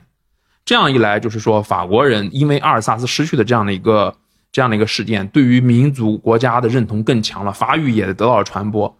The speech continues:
其实之后的一段时间内，法国各地的方言，包括像布列塔尼语啊，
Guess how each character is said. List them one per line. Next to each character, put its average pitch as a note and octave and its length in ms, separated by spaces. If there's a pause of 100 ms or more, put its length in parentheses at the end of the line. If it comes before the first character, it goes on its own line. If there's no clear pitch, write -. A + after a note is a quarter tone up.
(200)
其 - 100
实 D3 240 (220)
之 F3 100
后 E3 200
的 B2 40
一 B2 60
段 B2+ 160
时 A#2 100
间 A#2+ 120
内， B2 100
法 G2+ 180
国 A#2+ 140
各 C#3 80
地 D3 80
的 C3+ 80
方 C#3+ 260
言， - 240
包 A#2 140
括 A#2+ 160
像 A2+ 220
布 B2 80
列 B2 100
塔 F#2+ 160
尼 G2+ 160
语 A#2 180
啊， E2+ 220